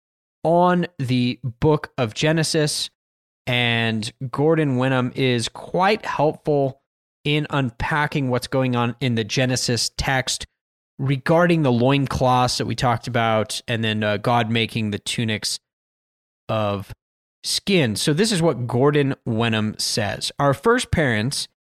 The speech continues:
in that hasty provision which they made against their shame, took care only for aprons," right? These are the loincloths. This is the actual, the, the loincloths that Adam and Eve made for themselves. K J V says aprons.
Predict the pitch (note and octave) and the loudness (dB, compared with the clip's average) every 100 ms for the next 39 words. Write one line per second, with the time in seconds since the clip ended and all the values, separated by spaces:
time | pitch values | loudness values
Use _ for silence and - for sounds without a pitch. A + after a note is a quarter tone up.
0 | _ _ E3+ E3 C#3+ - F#3 G#3+ - - | _ _ 0 2 2 -2 0 0 0 0
1 | A3 - G#3+ D#3 A#2+ A#2+ C#3+ C3+ B2+ - | -2 0 2 2 2 2 0 0 -2 -2
2 | C#3 B2 B2 D3+ D3+ D3 - F3 G3 - | 0 2 2 2 2 0 0 0 0 0
3 | A#2+ G#2+ G#2 G#2 - _ _ _ _ - | 0 0 -2 -4 -8 _ _ _ _ 0
4 | G#3+ A3+ - - F#3+ E3 C#3 - D#3 D3 | 4 4 0 -4 2 4 4 4 4 4
5 | C#3+ C3+ - A#2+ - _ D#3+ E3+ - A2+ | 4 2 2 0 0 _ 0 0 2 0
6 | F#2 F2+ - G#2 G#2 B2+ A2 G#2 F#2+ G#2 | 0 -4 -4 -4 -2 0 0 0 0 0
7 | G2+ - G2 F#2+ - A#2+ A2+ A#2+ - B2 | 0 0 -2 -2 -2 -2 -2 -2 -2 -2
8 | D3+ A#2+ - _ _ _ _ _ - B2+ | -2 -2 -4 _ _ _ _ _ -2 0
9 | A2 B2+ B2 C#3 C3+ C3+ A#2+ B2+ A#2+ A#2 | 2 2 2 2 2 2 0 0 0 0
10 | A2+ A2 G#2+ G#2+ - G2+ - D#3 C#3 B2+ | 0 0 0 0 -2 -4 0 2 2 2
11 | - A#2 A2 G#2+ G2+ A2 A2+ G#2+ G2 F2+ | 0 -2 0 0 -2 -2 -2 -2 -4 -8